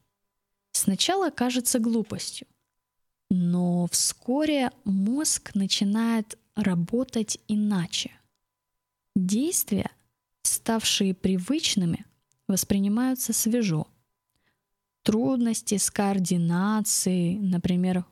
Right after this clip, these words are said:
ходьба задом наперед, заставляют внимательнее относиться к движениям. Мой вывод — это разрыв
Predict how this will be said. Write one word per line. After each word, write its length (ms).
ходьба 560
задом 320
наперед, 580
заставляют 640
внимательнее 840
относиться 760
к 60
движениям. 640
Мой 320
вывод — 480
это 440
разрыв 560